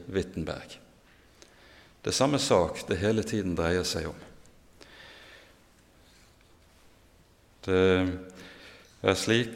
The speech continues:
at, eh, når, eh, eh, Luther utgir sitt første reformatoriske skrift på ettervinteren i femten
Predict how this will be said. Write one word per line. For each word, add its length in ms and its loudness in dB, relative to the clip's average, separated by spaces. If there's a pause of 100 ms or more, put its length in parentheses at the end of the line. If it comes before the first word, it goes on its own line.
at, 400 -4
eh, 240 6 (1800)
når, 400 4
eh, 220 4 (2000)
eh, 560 -2 (920)
Luther 500 4
utgir 500 2
sitt 280 -2
første 680 2
reformatoriske 920 -2
skrift 800 -2
på 420 0 (160)
ettervinteren 960 2
i 80 -4
femten 680 -4